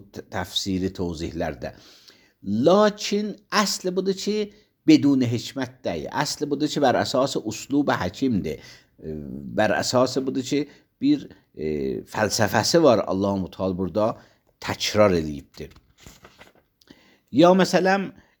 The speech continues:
e, bu "Fəvəylun yevməizin lil mukazzibin",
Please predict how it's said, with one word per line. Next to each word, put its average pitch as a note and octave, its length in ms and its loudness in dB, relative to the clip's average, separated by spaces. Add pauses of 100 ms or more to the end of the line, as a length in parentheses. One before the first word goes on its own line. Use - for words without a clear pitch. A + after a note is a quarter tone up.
e, C#2+ 380 -8 (160)
bu C#3+ 400 -2
"Fəvəylun B2+ 960 0
yevməizin A#2 760 0
lil A#2 140 0
mukazzibin", A#2 1040 -2